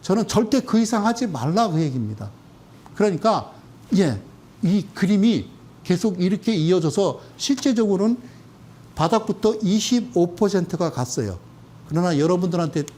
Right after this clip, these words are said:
항상 드리는 얘기는 굳이 이십오 퍼센트까지 필요 없어요. 이십오 퍼센트까지 날아가는 공간 내에 그냥 십 퍼센트만 드시는 거예요. 칠 퍼센트만 드시는 거예요.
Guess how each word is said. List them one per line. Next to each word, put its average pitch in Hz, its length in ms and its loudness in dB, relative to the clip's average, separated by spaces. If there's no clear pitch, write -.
항상 240 480 -2
드리는 170 340 -2
얘기는 147 400 -4
굳이 226 320 -2
이십오 247 520 0
퍼센트까지 240 640 -4
필요 254 260 -2
없어요. 214 540 -2
이십오 262 460 4
퍼센트까지 247 580 2
날아가는 208 580 2
공간 208 400 2
내에 185 640 4
그냥 302 200 6
십 - 220 -4
퍼센트만 285 540 2
드시는 202 400 0
거예요. 180 380 0
칠 359 220 6
퍼센트만 269 580 2
드시는 180 400 -2
거예요. 156 380 -2